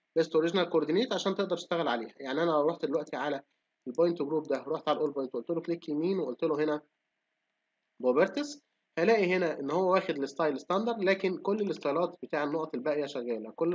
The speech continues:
الستايلات بتاع الليبل ستايل شغاله. خلاص كده يا جماعه؟ طيب تمام، كانسل. دلوقتي عندي نقط كاد، عايز احول نقط الكاد دي من نقط كاد لنقط Civil ثري دي عشان اقدر اتعامل معاها، اقدر اكون منها سطح.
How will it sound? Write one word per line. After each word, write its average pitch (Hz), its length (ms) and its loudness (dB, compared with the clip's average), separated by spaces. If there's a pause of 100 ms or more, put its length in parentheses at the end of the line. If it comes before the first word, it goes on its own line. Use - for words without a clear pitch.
الستايلات 151 380 -2
بتاع 165 300 -4
الليبل 151 340 -2
ستايل 156 400 0 (340)
شغاله. 117 400 -4 (360)
خلاص 151 180 2
كده 175 120 2
يا 165 60 4
جماعه؟ 208 280 2 (760)
طيب 113 240 2 (260)
تمام، 143 280 2 (280)
كانسل. 185 400 2 (800)
دلوقتي 233 640 6
عندي 208 580 2 (220)
نقط 208 380 4
كاد، 208 420 4
عايز 202 420 4
احول 190 420 2
نقط 196 220 0
الكاد 170 320 0
دي 156 140 -4
من 156 120 0
نقط 226 300 0
كاد 233 220 4
لنقط 208 380 2
Civil 196 280 0
ثري 165 220 -4
دي 113 200 -10 (360)
عشان 170 200 2
اقدر 147 220 2
اتعامل 151 360 2
معاها، 185 400 4
اقدر 135 220 -4
اكون 170 300 4
منها 190 200 2
سطح. 208 300 2